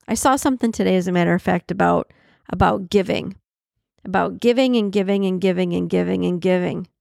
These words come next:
If you're around people and you're giving and the reciprocation is breadcrumbs,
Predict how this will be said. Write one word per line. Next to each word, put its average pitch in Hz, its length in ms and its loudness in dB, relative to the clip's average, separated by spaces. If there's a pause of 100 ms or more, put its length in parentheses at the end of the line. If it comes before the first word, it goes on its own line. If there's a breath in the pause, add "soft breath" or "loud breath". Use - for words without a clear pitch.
(680)
If - 140 -12
you're 370 180 4
around 262 280 4
people 311 380 2
and 220 200 0
you're 262 120 4
giving 233 540 0 (600)
and 208 160 2
the 185 60 2
reciprocation 220 800 -2
is 180 160 -2
breadcrumbs, 277 960 -2